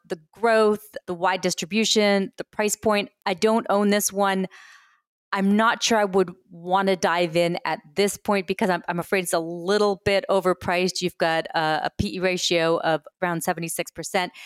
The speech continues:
They're spending a lot on marketing. They just had their, uh, Super Bowl commercial last year.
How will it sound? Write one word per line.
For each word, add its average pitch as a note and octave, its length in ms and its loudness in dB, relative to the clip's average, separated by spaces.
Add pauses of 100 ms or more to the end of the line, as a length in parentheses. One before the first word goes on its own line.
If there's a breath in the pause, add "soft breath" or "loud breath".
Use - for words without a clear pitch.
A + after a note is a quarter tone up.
(320 loud breath)
They're A3 80 4
spending A#3+ 420 2
a F#3 120 2
lot F#3 320 0
on F3 160 0
marketing. F3+ 360 -2
They E3 80 0
just - 180 -8
had E3+ 200 -2
their, D#3+ 320 2
uh, D3+ 180 0
Super G3 280 -6
Bowl G3 280 2
commercial G3+ 520 0
last F3+ 320 -2
year. F#3 300 2